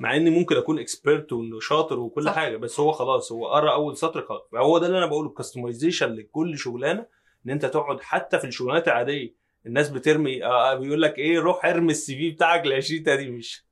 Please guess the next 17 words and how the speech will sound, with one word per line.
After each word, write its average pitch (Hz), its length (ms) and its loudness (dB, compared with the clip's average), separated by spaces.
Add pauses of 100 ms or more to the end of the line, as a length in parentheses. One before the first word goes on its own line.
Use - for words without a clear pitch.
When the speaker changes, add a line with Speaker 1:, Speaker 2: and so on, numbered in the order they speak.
Speaker 2:
لا. 240 240 2
Speaker 1:
ولا 151 220 4
شركة 139 420 2
م-، 120 220 -2
ولا 156 280 4
Speaker 2:
صح. - 60 0
Speaker 1:
شركة 151 300 -2
كويسة 185 520 -2 (300)
ه-، - 60 -2
آه، 113 840 -6
هتقبلك. 117 640 -6
Speaker 2:
كمية 247 440 2
كبيرة 269 360 2
بس 587 120 2
Speaker 1:
بالظبط. 233 180 4
Speaker 2:
كواليتي 254 380 0
قليلة، 226 400 2